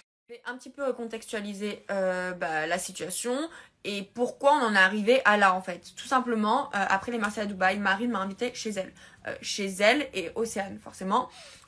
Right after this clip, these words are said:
Euh, Océane, c'est vrai qu'on avait eu des indifférents, euh, dans le, l'ancien tournage, mais c'est vrai que voilà, on était devenus potes, voilà, il y avait plus de différends entre nous. Euh, donc ensuite, je suis restée quinze jours, euh, donc, euh,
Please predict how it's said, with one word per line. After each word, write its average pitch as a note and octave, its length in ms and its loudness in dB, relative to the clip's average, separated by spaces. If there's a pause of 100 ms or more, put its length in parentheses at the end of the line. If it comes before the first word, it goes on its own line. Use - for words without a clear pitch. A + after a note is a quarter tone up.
(140)
Euh, G3+ 300 6
Océane, B3 280 0
c'est A#3+ 120 0
vrai A#3 100 -4
qu'on G#3 80 0
avait F#3+ 180 -2
eu F#3+ 60 -4
des F#3 140 -4
indifférents, G3 680 -4
euh, G3 160 -6
dans F#3 140 -4
le, F#3 220 -4
l'ancien F#3 280 -4
tournage, G3+ 480 -2 (400)
mais A#3+ 160 0
c'est B3+ 100 -2
vrai B3 180 4
que A3+ 120 -8
voilà, G#3 260 4
on F#3 60 -2
était F#3 220 -2
devenus F#3 380 -2
potes, B3 440 6
voilà, F#3 260 -2
il G#2+ 80 -10
y C3+ 40 -4
avait F3+ 180 -6
plus A#3 220 -6
de G#3+ 140 0
différends G3+ 480 -2
entre G#3+ 220 -4
nous. F3+ 160 -6 (480)
Euh, F#3+ 260 4
donc G#3 200 -2
ensuite, B3+ 240 0
je - 60 -6
suis A3 100 -2
restée G#3 260 -4
quinze C4+ 240 2
jours, A3 400 -6
euh, F#3+ 300 0
donc, F3+ 260 -12
euh, F#3 140 -8